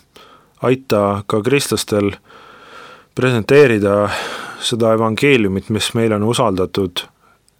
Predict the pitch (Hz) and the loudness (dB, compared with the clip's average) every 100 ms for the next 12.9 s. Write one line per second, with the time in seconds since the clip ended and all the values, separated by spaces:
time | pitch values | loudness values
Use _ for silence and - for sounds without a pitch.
0 | _ _ _ _ _ _ _ _ 127 131 | _ _ _ _ _ _ _ _ 2 2
1 | 104 98 - 104 - - - 131 123 95 | 2 0 -2 -4 -4 -12 -2 2 2 2
2 | 127 113 92 - 98 95 95 107 101 117 | 0 0 -4 -6 -4 -4 -4 -4 -2 0
3 | 123 - 98 90 _ _ _ _ - - | -2 -4 -6 -8 _ _ _ _ -20 -20
4 | _ _ _ _ _ _ 113 101 120 120 | _ _ _ _ _ _ -6 -2 0 2
5 | 110 107 110 131 110 95 98 107 101 - | 2 2 2 0 0 -2 -2 -2 -2 -8
6 | - 104 107 123 - - 95 92 92 98 | -6 -2 0 0 0 -2 -4 -2 -2 -4
7 | 92 _ _ - - - 107 95 90 117 | -8 _ _ -20 -18 -8 -4 -4 -2 -2
8 | 110 98 101 113 - 104 - 87 _ _ | -2 -2 -2 -2 -2 -4 -4 -8 _ _
9 | _ _ - - - - - _ _ _ | _ _ -20 -20 -20 -20 -20 _ _ _
10 | _ _ _ _ _ _ - 127 - 117 | _ _ _ _ _ _ -4 0 0 0
11 | 104 107 104 104 107 107 131 123 104 101 | 2 2 2 2 0 2 2 2 0 -2
12 | 98 104 _ - 127 139 107 98 | -4 -8 _ -4 0 2 0 -2